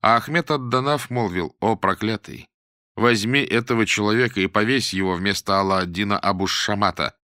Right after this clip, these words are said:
Он несправедливо обижен, и мы выкупим Исмаила барашком». И палач взял того человека и повесил его вместо Алла-ад-Дина. А потом Ахмед ад-Данаф и Ализей Бак Каирец взяли Алла-ад-Дина и отвели в комнату Ахмеда ад-Данафа.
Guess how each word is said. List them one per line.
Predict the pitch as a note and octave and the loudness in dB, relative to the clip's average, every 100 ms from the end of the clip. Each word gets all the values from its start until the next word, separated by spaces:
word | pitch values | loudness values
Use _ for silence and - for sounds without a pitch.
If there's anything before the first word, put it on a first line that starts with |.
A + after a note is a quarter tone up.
| _ _ - | _ _ -4
Он | C#3+ | 0
несправедливо | A#2+ G#2 A2 G#2+ G2+ C#3 B2 F#2+ | 0 0 0 0 0 2 2 2
обижен, | F#2 A#2 F2+ E2 - _ | 2 0 0 -6 -10 _
и | - B2+ | -2 0
мы | A#2 | 2
выкупим | A2 D3 C3 - E2+ - | 2 0 -4 -4 -6 -4
Исмаила | F#2+ - E2+ D#2+ B2 F#2+ | -4 -2 -2 -2 -2 -2
барашком». | E2 D#2+ F2 F#2+ - - - - _ _ _ _ _ _ _ _ _ | -4 -6 -6 -4 -6 -8 -20 -20 _ _ _ _ _ _ _ _ _
И | - | -2
палач | G#2+ E3 G3 - | 2 2 2 0
взял | G2 D3 | -2 -2
того | B2+ G#2 | -2 -2
человека | G2 - B1+ G#2 - B2 _ _ _ | -2 -4 -2 -4 -4 -14 _ _ _
и | - G3+ | -2 2
повесил | F#3+ C3+ F3+ D3 C3 | 2 2 0 0 0
его | C3 B2+ | 2 2
вместо | F#2+ A2+ B2 A2 | 2 -2 -2 -6
Алла-ад-Дина. | - A2 F#2+ D#2 D2+ E2 D#2+ - _ _ | -4 -2 -2 -4 -6 -6 -6 -8 _ _
А | - | 0
потом | F2 - C#3 A2+ | 2 0 2 0
Ахмед | - G#2 - | 0 -2 0
ад-Данаф | F#2+ E2+ F#2+ G2 A2 - | -2 0 0 2 0 0
и | F#2 | 0
Ализей | F2+ F2+ D#2 F#2 | 2 0 0 -2
Бак | E2+ G2 - - | 2 0 -2 -8
Каирец | F2 D#2+ B2 C3+ B2 - _ _ - | -4 -2 0 -2 -4 -8 _ _ -8
взяли | G#2+ F#3 F3+ | 0 4 4
Алла-ад-Дина | - A2 G2 F#2 B2+ F3+ | 2 2 2 0 -2 0
и | E3 | 0
отвели | F#2+ - B2+ | -2 -2 -2
в | F#3 | -2
комнату | - C3 C#3+ C3+ B2+ | -2 -2 -2 -4 -4
Ахмеда | - G2 F2 F2+ G2 | -2 -2 -2 -2 -2
ад-Данафа. | - D#2 D2+ D#2 C#2+ D2+ - - | -4 -8 -10 -12 -12 -14 -14 -18